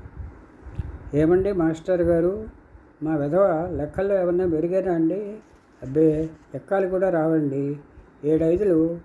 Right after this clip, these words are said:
ముప్పై మూడు అంటాడు ఇంకా. ఓష్, అంతే కదా, ఒక్కటి తక్కువ చెప్పాడన్నమాట. పర్వాలేదు," అన్నాడు తండ్రి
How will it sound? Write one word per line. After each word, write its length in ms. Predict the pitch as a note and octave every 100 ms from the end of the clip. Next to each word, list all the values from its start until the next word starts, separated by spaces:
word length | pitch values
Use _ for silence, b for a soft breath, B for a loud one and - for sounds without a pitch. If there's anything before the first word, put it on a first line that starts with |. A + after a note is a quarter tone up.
| - - C3+
ముప్పై 300 | D3 - F3
మూడు 440 | D#3+ E3 F3+ C3 - -
అంటాడు 320 | D3 D#3 C#3+
ఇంకా. 280 | C3 - C#3 - - - -
ఓష్, 260 | D#3 D#3+ - - -
అంతే 240 | C3 E3+
కదా, 480 | E3+ E3+ E3+ B2+ A#2 - - - -
ఒక్కటి 300 | C#3 - D3+
తక్కువ 320 | C#3+ C3 G3+
చెప్పాడన్నమాట. 760 | F3 E3+ E3 D#3+ C#3+ D3 D3 C#3+ A2+ - - -
పర్వాలేదు," 480 | D#3 F#3 D#3 C3 - - - -
అన్నాడు 600 | C#3+ D#3 D#3 F3 C#3 C#3 C#3 -
తండ్రి 280 | C#3+ C3+ -